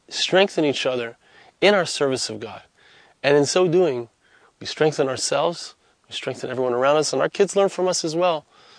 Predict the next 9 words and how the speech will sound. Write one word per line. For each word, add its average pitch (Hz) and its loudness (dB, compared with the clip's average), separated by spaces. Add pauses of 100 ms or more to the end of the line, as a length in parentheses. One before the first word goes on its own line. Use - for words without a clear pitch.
(240)
They 147 0
can 170 0
see, 156 2
they 139 2
can 135 -2 (340)
smell 147 0 (1120)
how 139 0
we 135 0
are 110 -10